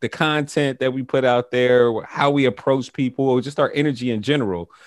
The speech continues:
that's why it's so important to do that personal development and work on yourself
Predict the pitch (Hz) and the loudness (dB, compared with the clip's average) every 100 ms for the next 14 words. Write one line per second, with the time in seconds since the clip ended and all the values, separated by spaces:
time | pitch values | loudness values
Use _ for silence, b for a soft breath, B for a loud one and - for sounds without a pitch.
0 | b b b - 110 - 107 135 143 127 | b b b -8 -8 -6 -2 2 4 2
1 | 117 123 113 107 - 123 101 107 98 92 | 0 -2 -2 -2 0 0 0 -4 -6 -8
2 | 95 - - 110 104 101 98 95 101 110 | -14 -16 -8 -4 -2 -2 -6 -8 -10 -2
3 | 131 143 123 - 117 107 101 101 95 98 | 0 4 4 2 -2 -4 -4 -6 -2 0
4 | 98 95 90 104 127 139 131 110 107 - | 0 -4 -6 -2 -2 0 -2 -2 -4 -4
5 | 98 92 90 | -4 -4 -8